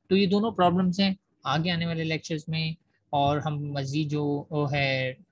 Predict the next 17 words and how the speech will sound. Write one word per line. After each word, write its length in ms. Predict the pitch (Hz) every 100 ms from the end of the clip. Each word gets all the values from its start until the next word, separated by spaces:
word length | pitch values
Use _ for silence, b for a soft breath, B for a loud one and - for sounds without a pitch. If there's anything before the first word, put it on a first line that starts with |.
| 151
negative 360 | 135 143 147
number 240 | 139 135 139
representation 680 | 135 131 131 131 131 147 143
या 60 |
sign 220 | - 135
number 220 | 139 135 139
representation 760 | 131 127 131 131 131 147 143 - b b _ -
के 100 | 143
लिए 380 | 143 143 143 - _ -
methods 340 | 123 180 170
पढ़ेंगे 360 | - 147 147 147
और 140 | 143
देखेंगे 460 | 143 147 170 156 147
कि 220 | 165 151
क्या 220 | 156 147
वो 360 | 143 135 147 151
ये 180 | 151